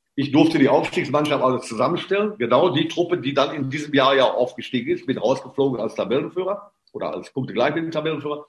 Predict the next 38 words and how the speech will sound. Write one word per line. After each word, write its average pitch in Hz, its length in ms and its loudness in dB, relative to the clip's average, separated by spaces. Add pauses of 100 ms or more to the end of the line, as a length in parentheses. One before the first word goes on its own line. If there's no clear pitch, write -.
(520)
Und 123 120 -2
da 156 100 8
fliegst 180 340 -2
du 202 40 2
raus. 156 420 2
Und 120 100 -4
wenn 120 60 2
du 127 80 2
dann 143 160 0
rausgeflogen 151 640 -2
bist, 175 160 -4
hatte 135 140 -8
ich 131 60 -10
ja 135 100 -4
weiterhin 143 520 -2 (280)
zu - 140 0
den 117 180 2
Fans, 175 400 0 (180)
erste 156 360 0
Mal 151 200 0
nach 147 160 -4
meinem 139 320 -4
Ausschluss, 135 420 -4 (360)
war 120 160 0
in 147 80 0
der 147 80 2
gesamten 147 340 2
Vereinsgeschichte 139 840 -4
die 127 120 0
Nord-, 131 360 -4
die 117 80 0
Nordkurve 123 580 2
komplett 151 480 -2
leer 120 320 2 (280)
in 127 80 0
der 117 100 2
ersten 131 280 0
Halbzeit. 135 380 -2